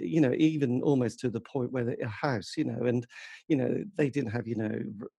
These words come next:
hot water or central heating or inside toilet. You know, it was all kind of quite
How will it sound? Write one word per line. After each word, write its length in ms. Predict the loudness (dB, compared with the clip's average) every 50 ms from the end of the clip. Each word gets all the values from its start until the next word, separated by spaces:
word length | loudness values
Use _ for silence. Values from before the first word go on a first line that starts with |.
| _ _
hot 220 | -6 -6 -6 -4 -4
water 420 | -2 0 0 0 -2 0 2 2 2
or 220 | 2 0 -2 -4
central 400 | -2 -2 -2 -2 -2 -2 -8 -6
heating 560 | -6 -6 -6 -6 -6 -6 -4 -2 0 0 0
or 160 | 0 0 -2 -6 -10 -20 -20 _ _ -4
inside 520 | 0 0 0 0 2 2 2 2 2 0 -2
toilet. 420 | -2 0 2 2 2 2 0 2
You 100 | 4 6
know, 60 | 6
it 80 | 6 6
was 100 | 6 4
all 160 | 4 4 4
kind 200 | 2 2 2 2
of 80 | 2 0
quite 300 | 0 0 0 0 -4